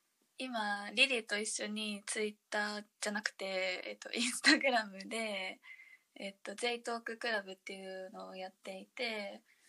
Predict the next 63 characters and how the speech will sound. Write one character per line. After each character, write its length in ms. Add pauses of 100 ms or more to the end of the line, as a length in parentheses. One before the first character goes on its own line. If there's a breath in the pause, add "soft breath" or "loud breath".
(180 soft breath)
そ 120
こ 180
で、 560 (720)
な 120
ん 60
だ 140
ろ 80
う、 60
セ 140
ル 140
フ 160
ラ 160
ブ 140
と 140
か、 540 (600 loud breath)
あ 140
と 220
女 160
性 260
エ 40
ン 120
パ 100
ワ 320 (160)
ー 20
メ 160
ン 80
ト 160
系 260
の、 440 (600 loud breath)
あ 140
の、 180
記 220
事 380 (320)
と 100
か 160
フ 140
ィ 40
ル 120
ム 140
と 180
か、 480 (880 loud breath)
え 80
っ 20
と、 120
本 240
と 120
か 280
を、 200 (840)
え 120
ー、 60
レ 80
ビ 160
ュ 20
ー 40
じ 60
ゃ 60
な 120
い 60
け 140
ど、 80
な 180
ん 60
か 260